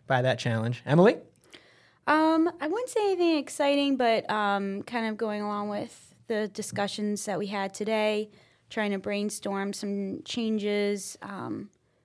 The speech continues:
Speaker 2: that we're gonna make f-, for next year. Um, that's pretty exciting. We're having a meeting, uh, end of year kind of meeting, and so we're gonna, uh, talk about these changes at the meeting, and then we're gonna spend time as a team and go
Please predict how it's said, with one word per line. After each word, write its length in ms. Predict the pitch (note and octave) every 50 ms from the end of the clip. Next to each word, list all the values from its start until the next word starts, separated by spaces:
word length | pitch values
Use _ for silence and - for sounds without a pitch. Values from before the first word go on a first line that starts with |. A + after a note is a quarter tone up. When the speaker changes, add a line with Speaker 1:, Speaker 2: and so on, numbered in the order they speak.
| _ _ -
Speaker 2:
that 100 | G#3+ G3+
we're 120 | G3 G#3
gonna 180 | G#3 G#3 G3+ G3
make 280 | G3+ G3 F#3+ F#3 F#3
f-, 1300 | - - - - _ _ _ _ _ _ _ _ _ _ _ _ _ _ _ - - - - - C3 E3
for 140 | - - G#3
next 380 | G3+ G3+ G#3 G3+ - - - -
year. 460 | A3 G#3 G3+ G3+ G3+ G3+ G3+ G3 - -
Um, 480 | G3 G3 F#3+ F#3+ F#3+ F#3 F#3 F#3 F#3 - _ _ _ _ - - - - -
that's 140 | - G3+ -
pretty 180 | - - G#3 G3
exciting. 500 | F#3+ - - G#3+ G3+ G3+ G3 G3 G3 F#3+
We're 100 | F#3+ G3
having 300 | G#3 G#3 G#3 G3+ G3 F#3+
a 60 | F#3
meeting, 640 | F#3+ A3 B3 C4 B3 B3 B3 A#3+ A#3+ A#3+ A#3 - - - -
uh, 260 | F3 E3+ F3 E3+ - -
end 200 | - G3+ G3+ G3
of 220 | G3+ G3 G3 F#3+
year 300 | G3 G#3 G#3 G3+ G3+ G3
kind 260 | - - A3 G3 F#3+
of 60 | G3 G3
meeting, 500 | G3+ G#3 G3+ G3 G3+ G3+ G3 G3+ G3 -
and 540 | - E3 F#3 F#3 F#3 F3+ F3+ F3+ F3+ F3+
so 200 | - - G3 F#3
we're 120 | F3 F3+ F3
gonna, 400 | F3+ F3+ F3+ E3+ E3+ E3 E3+ - _ _ _ -
uh, 320 | - - - - G1+ G1+ - - -
talk 240 | - G#3 - -
about 300 | G#3 F#3 F#3 F3 F3+ F3+
these 180 | F#3 F3 D#3+ -
changes 420 | - - E3+ E3+ E3 D#3+ D#3+ -
at 140 | D#3 D#3+ -
the 80 | - E3
meeting, 500 | F#3 G#3 G#3 G3+ G3+ G3+ G3 F#3+ F#3 F3
and 100 | E3+ E3+
then 140 | D#3+ E3 D#3+
we're 100 | E3 E3
gonna 180 | E3 D#3+ D#3+
spend 280 | - - - E3+ D#3+ D#3+
time 280 | E3+ E3 D#3+ D#3+ D#3
as 180 | F#2+ D3 D#3 D#3+
a 40 | D#3
team 360 | D3+ - - D#3+ D#3 D3+ D3+
and 180 | C#3+ C#3+ - E3
go 340 | D#3 D3+ D3+ D3+ D3 D3